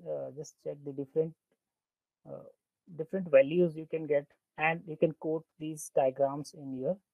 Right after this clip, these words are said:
papers, research papers. And then this hoop, this is showing the, these hoop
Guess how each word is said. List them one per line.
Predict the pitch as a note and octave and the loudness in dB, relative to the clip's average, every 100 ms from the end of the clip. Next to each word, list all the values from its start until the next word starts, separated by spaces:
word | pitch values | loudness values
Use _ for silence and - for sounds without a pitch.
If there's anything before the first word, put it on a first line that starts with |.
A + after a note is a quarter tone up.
| _ _ _ | _ _ _
papers, | C3 - G#2+ - | -8 -4 -6 -6
research | A2+ B2+ G#2 | -14 -14 -14
papers. | A#2 - F#2+ _ _ _ _ _ _ _ _ _ _ _ _ _ _ _ _ _ - | -20 -20 -20 _ _ _ _ _ _ _ _ _ _ _ _ _ _ _ _ _ -20
And | B2 A#2+ | -20 -16
then | A#2+ A#2+ A#2+ | -16 -16 -20
this | B2+ - _ _ | -20 -20 _ _
hoop, | C#3 C#3 _ _ _ - - D#3+ B2+ | -16 -16 _ _ _ -20 -20 -20 -18
this | B2 A2+ | -18 -18
is | C3 - | -18 -10
showing | C3 A#2+ C3 | -10 -8 -6
the, | F#3 - _ _ _ _ _ _ | -6 -6 _ _ _ _ _ _
these | B2+ A#2+ _ | -20 -20 _
hoop | C#3 D3 | -8 -8